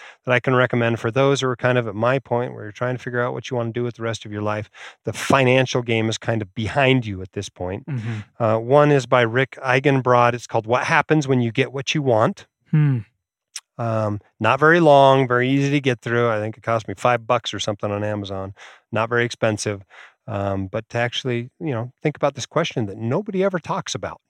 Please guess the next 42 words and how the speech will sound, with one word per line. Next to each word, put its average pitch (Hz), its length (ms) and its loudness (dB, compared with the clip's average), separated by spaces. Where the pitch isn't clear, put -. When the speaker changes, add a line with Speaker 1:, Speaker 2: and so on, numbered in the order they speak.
Speaker 1:
nobody 143 280 -6
ever 131 160 -4
writes 101 260 -8
about. - 240 -18
And 143 100 2
the 196 80 8
other 202 160 6
one 143 220 6
on 131 180 2
a 107 40 0
similar 156 500 4
note 117 420 2
is 113 260 -6
Arthur 131 400 0
Brooks's 110 640 -2
From 95 280 -4
Strength - 540 0
to 117 100 -4
Strength. 104 500 -2
It's - 180 -8
subtitled 113 520 0
Finding 120 340 2
Success, 123 440 0
Happiness, 117 500 0
and 92 180 -8
Deep 131 240 -6
Purpose 107 480 -6
in 113 120 0
the 104 60 0
Second 120 400 -2
Half 104 260 -4
of 92 120 -10
Life, 95 600 -8
which 107 220 -14
is 95 100 -10
kind 104 220 -6
of 95 60 -10
what 98 120 -6
I'm 98 180 -6
entering 98 380 -6
on 95 240 -8
now. 92 380 -12